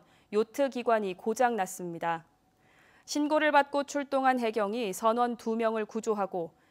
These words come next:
해변에 바닥이 걸린 요트를 인근 항으로 예인했습니다. 해경은 여름철 안전한 레저 활동을 위해서 항해 장비와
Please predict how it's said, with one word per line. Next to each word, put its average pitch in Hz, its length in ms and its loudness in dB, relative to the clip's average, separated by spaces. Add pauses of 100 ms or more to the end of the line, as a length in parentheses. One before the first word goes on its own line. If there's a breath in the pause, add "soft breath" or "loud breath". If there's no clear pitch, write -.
(140 soft breath)
해변에 233 400 4
바닥이 220 460 2
걸린 208 340 0
요트를 190 600 -4
인근 240 420 2
항으로 220 460 0
예인했습니다. 175 920 -4 (840 soft breath)
해경은 254 440 4
여름철 247 600 4
안전한 262 560 2
레저 202 280 4
활동을 226 500 0
위해서 180 500 -2 (200 soft breath)
항해 269 360 4
장비와 214 640 0